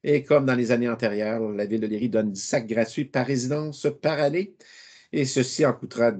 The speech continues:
sept dollars pour dix sacs additionnels, si vous voulez plus que les dix sacs gratuits.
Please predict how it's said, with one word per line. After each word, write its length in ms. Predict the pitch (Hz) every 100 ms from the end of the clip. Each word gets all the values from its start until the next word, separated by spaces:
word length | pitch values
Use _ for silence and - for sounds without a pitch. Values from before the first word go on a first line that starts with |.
| 78 -
sept 260 | - 143
dollars 560 | 123 117 113 117 117 117 123 127 -
pour 480 | 131 131 123 - _ -
dix 160 | 113
sacs 540 | - 151 131 - - _
additionnels, 800 | 120 110 - 120 107 107 117 120
si 300 | 117 - 120
vous 100 | 107
voulez 240 | 107 107 107
plus 300 | - 123 -
que 100 | 110
les 100 | 104
dix 120 | -
sacs 200 | 104 -
gratuits. 460 | 98 147 - 139